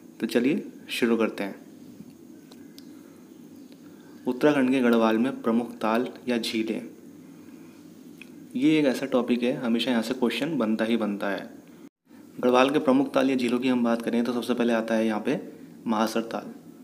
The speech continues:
माहसर ताल टिहरी गढ़वाल ज़िले में स्थित है। यह झील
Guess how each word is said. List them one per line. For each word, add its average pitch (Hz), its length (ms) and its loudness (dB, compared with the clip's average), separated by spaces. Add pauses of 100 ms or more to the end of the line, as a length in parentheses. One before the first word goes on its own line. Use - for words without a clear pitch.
(440)
माहसर 113 320 0
ताल 120 280 0 (180)
टिहरी 123 200 6
गढ़वाल 117 280 4
ज़िले 110 160 4
में 113 140 4
स्थित 107 260 -4
है। - 140 -2 (360)
यह 117 220 4
झील 113 320 0